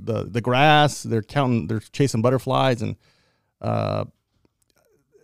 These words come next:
eventually, I, I think I took, like, a game off, and I came back at, I came back at it. But, uh, uh, I, like you, I think that's how you and I really share a bond of just that, that competitiveness. I, I see it in you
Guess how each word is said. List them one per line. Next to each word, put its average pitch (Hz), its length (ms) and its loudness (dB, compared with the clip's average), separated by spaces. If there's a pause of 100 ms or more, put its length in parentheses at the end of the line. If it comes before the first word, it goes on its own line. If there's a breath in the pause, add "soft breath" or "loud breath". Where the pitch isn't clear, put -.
(120)
eventually, 139 460 6
I, 117 180 4
I 123 60 0
think 123 140 4
I - 20 6
took, 113 160 2
like, 104 160 0
a 101 60 0
game 110 260 4
off, 107 200 0
and 98 60 -6
I 98 60 -4
came 110 180 0
back 98 220 -4
at, 104 100 -4
I 104 120 -8
came 120 160 2
back 98 160 -4
at 95 180 -6
it. 98 160 -8
But, 101 140 -6
uh, 98 240 -6
uh, - 160 -16 (280)
I, 117 120 -6 (500)
like 117 220 -4
you, 127 360 4
I 117 120 -2
think 123 180 0 (160)
that's 123 220 -8
how 123 80 0
you 120 160 2
and 120 100 2
I 110 240 -2 (1700)
really 139 200 4
share 127 200 2
a 113 40 2
bond 113 340 2
of 104 60 -4
just 107 200 -4
that, 98 140 -8 (100)
that 113 140 -18
competitiveness. 113 960 -2
I, 117 200 -4
I 127 140 0
see 113 200 -2
it 110 60 0
in 110 120 2
you 107 120 0